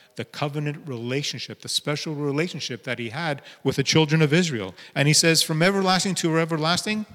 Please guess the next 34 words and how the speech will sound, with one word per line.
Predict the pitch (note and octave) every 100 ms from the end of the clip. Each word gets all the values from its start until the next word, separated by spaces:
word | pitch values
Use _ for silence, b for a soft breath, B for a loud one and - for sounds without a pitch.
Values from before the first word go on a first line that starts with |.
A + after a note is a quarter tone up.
| B B B B B
my | - C3
lo-, | C3+ C3+ D3+ F#3
my | F3 C#3+ E3+
love," | F3+ E3 E3 A#2+ -
says | - A2+
the | A#2+
Lord, | A2 A2 A2
"is | D#3+ B2+ B2+
with | A#2+ B2 D#3 D#3 - _ b -
my | C3 C3
children | - - D#3 C#3+ A#2 F#2+ - B B B
who | - A2
keep | - - D#3 D#3 - -
my | C3 B2+
covenant." | - - B2+ A2+ F2+ _ - _ _ _ _ _ _ _ _ _ _ _ _ _ _ _ _ _ _ _ _ - -
But | C3+
we | C3+
know | C#3 F3 D3+
that | A#2+ A#2
if | A2+ - - -
we |
follow | A2+ - C3+ C#3
the | B2+ A#2+
narrative | A#2+ C#3 B2 G#2 A2
of, | G2 - - _
of | - A#2+ G2 - - B B
the | B2
children | - C#3+ A#2+ A#2+
of | A#2+
Israel, | E3 B2 A2 A2 A2 b b
things | C#3+ C3+
didn't | - B2+ A#2
go | B2+ B2
well, | G2+ F#2 E2